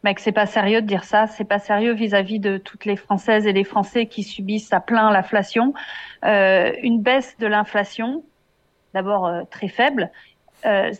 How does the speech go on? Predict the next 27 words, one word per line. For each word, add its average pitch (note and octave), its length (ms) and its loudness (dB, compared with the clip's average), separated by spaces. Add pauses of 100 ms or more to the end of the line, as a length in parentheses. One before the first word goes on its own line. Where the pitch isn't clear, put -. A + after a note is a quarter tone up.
(180)
ça G#3+ 120 2
ne G3 80 0
veut G#3+ 100 0
pas G#3+ 160 0
dire A#3+ 160 0
une A3 120 2
baisse G#3 160 0
des G#3+ 120 -2
prix A#3 280 -2
en F#3 100 -2
réalité. F#3+ 420 -4
Ça G#3 160 -4
veut G#3+ 100 -2
dire A3+ 160 -2
simplement A#3+ 480 0
que C4+ 100 -6
les A3 120 -2
prix C#4+ 240 -6
vont A#3 220 -4 (160)
augmenter A#3+ 380 -2
un C#4 140 0
tout D4 200 -6
petit C#4 200 -10
peu C#4 160 -4
moins A#3 260 -2
vite. G3+ 400 -10 (120)
Voilà. F3 260 -2